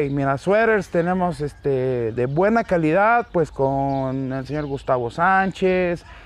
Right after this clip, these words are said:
tenemos con Darrell Trammell, tenemos con Pancho Aguilar, o tenemos con Brian Corcoran o con Bruce Barnett, que son con las personas que yo sé que me puedo meter y escoger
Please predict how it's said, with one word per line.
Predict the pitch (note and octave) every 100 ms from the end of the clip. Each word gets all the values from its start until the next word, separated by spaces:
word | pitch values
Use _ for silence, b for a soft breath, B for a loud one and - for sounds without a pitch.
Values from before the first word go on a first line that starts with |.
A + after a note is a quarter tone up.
| B B
tenemos | D#3 D3+ D#3+ D3+ C#3+ -
con | B2+ A#2+ A#2+ A#2+
Darrell | B2+ B2 A#2
Trammell, | A2+ F3 F#3 F#3 F#3 F3 F3 F3 D#3+
tenemos | D3 C#3 D3 C#3 C3 B2
con | B2 B2 A#2+ A#2+ A#2 A#2 A#2+
Pancho | B2 A#2+ C3
Aguilar, | A#2+ A#2+ D3 F3+ F3 F3 E3
o |
tenemos | D#3 D3 D#3 D3
con | - C3
Brian | C3+ C3 B2
Corcoran | B2 F3 F#3+ F#3+ E3+ E3
o | C#3+
con | B2+ B2
Bruce | C3 C#3 C3
Barnett, | A#2+ A#2 A2 - - B B B
que | -
son | C3 F3+
con | F#3 F3+
las | D#3
personas | - D3+ A3 A3+
que | - E3
yo | F3
sé | F#3+
que | F3+
me | D#3
puedo | D#3 F#3+
meter | E3+ C#3 G3+
y | G#3
escoger | - D3+ F3+ F#3+